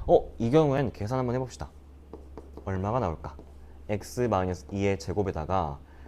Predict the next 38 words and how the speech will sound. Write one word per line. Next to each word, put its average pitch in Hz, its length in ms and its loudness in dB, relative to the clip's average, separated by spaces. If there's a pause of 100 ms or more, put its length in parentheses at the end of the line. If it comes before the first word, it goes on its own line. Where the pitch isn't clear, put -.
(100)
x 110 360 -2
마이너스 127 480 2
이 120 360 0
한 143 160 -4
개 117 100 0
있고요. 92 440 0
아, - 60 -8
두 104 160 -4
개 120 100 2
있고요. 95 380 2 (300)
그 - 60 -10
다음에 98 200 0
x 98 240 -4 (100)
플러스 202 500 6
a 104 160 2
마이너스 95 360 -2
이 - 20 -4
있고요. 117 380 2 (280)
x 95 380 -4
마이너스 110 600 2
a 120 180 2
마이너스 90 340 -2
이 117 180 0
있고요. - 280 -8 (680)
그럼 127 200 0
날려주고 117 960 2
이 131 200 2
대입하면 117 680 0 (440)
마이너스 135 500 4
a 120 240 4
제곱 113 240 0
나오겠죠. 87 480 0 (360)
이게 135 220 6
마이너스 101 380 2
구래. 80 280 -8 (300)
근데 120 380 0
a가 107 260 4
양수네? 101 560 0